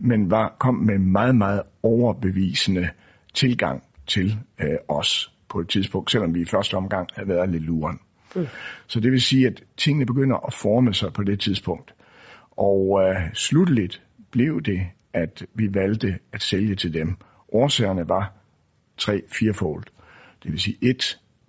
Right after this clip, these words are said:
de var i kaffe. Store i kaffe. Havde en klar ambition om at blive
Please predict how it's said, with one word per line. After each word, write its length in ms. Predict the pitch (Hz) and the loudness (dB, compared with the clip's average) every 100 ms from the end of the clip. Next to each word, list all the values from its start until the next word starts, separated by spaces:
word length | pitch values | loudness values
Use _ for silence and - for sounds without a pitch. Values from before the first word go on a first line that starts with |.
| _ - | _ -2
de 120 | 82 | 0
var 160 | 90 | 0
i 60 | 95 | 0
kaffe. 400 | - 67 69 - - _ _ _ _ _ _ _ _ _ _ | -2 -4 -6 -10 -20 _ _ _ _ _ _ _ _ _ _
Store 420 | - - 110 120 107 | -8 -2 2 4 2
i 40 | |
kaffe. 380 | - 65 65 - - _ _ _ _ _ _ _ | 0 -4 -6 -12 -20 _ _ _ _ _ _ _
Havde 160 | 98 107 | 0 0
en 100 | 92 | 0
klar 340 | - 127 95 | 2 2 2
ambition 540 | 85 82 - 120 92 67 | -2 0 0 2 0 0
om 180 | 71 - - - | -2 -4 -12 -8
at 100 | 95 | -2
blive 200 | 87 | -2